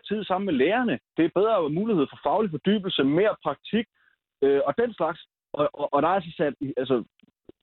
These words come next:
ikke fordi jeg synes, alt ved Dansk Erhvervs forslag er, er rosenrødt,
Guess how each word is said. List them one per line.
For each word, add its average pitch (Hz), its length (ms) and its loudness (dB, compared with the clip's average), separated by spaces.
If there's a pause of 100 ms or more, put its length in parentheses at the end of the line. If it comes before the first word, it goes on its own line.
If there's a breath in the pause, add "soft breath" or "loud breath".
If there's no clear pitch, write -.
ikke 175 140 2
fordi 151 200 4
jeg 143 100 2
synes, 170 240 -4
alt 185 180 0
ved 139 80 -4
Dansk 151 240 -2
Erhvervs 151 240 2
forslag 139 360 0 (120)
er, 113 60 -4 (140)
er - 20 2
rosenrødt, 147 540 0